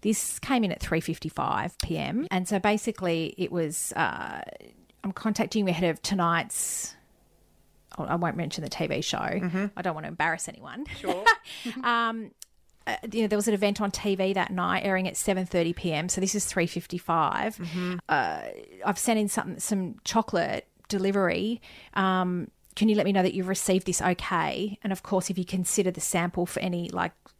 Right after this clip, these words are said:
Speaker 1: coverage on the show. I'd love to know.
Speaker 2: For the show that day.
Speaker 1: So, yeah. So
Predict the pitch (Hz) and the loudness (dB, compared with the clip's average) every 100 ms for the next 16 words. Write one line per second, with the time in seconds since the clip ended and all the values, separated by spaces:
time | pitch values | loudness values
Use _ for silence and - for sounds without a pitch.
0 | - - 202 190 170 185 170 165 - 170 | -16 -2 0 2 0 0 -2 0 4 4
1 | - 175 180 175 - 190 185 180 185 - | 4 2 2 2 0 2 2 2 -2 -4
2 | 180 - 170 160 - 165 135 139 - - | -2 2 4 4 2 -2 -2 -2 -4 0
3 | 220 196 208 196 160 131 180 - - 226 | 0 4 4 6 4 2 -4 -12 -4 4
4 | 190 185 180 | 4 4 2